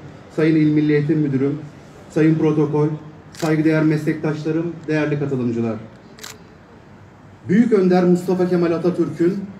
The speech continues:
Millet Mektepleri Baş Öğretmenliğini kabul ettikleri yirmi dört Kasım Öğretmenler Günü'nün kırkıncı yıl dönümü kutlamaları çerçevesinde düzenlenen çelenk sunma töreni için toplanmış bulunuyoruz. Programı arz ediyorum.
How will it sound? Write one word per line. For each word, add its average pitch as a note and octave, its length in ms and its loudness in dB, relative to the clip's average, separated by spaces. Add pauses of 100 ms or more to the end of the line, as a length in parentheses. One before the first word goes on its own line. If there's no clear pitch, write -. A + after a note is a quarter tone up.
(200)
Millet F#3 400 4
Mektepleri F3+ 600 0
Baş F#3+ 160 -4
Öğretmenliğini D#3+ 800 0
kabul D#3 220 -4
ettikleri D3 680 -2 (300)
yirmi F3 300 4
dört G3+ 260 0
Kasım E3 240 -2
Öğretmenler D#3+ 680 0
Günü'nün D3+ 520 0 (360)
kırkıncı G3 460 2
yıl G3 280 2
dönümü E3 300 2
kutlamaları D#3+ 580 -2
çerçevesinde D3+ 720 -2
düzenlenen C#3+ 540 0 (520)
çelenk G3 280 2
sunma F#3 320 0
töreni D#3 280 2
için D#3 240 -2
toplanmış C3+ 540 -2
bulunuyoruz. G2+ 460 -8 (680)
Programı G3 420 6
arz C#3+ 160 2
ediyorum. G#2+ 320 0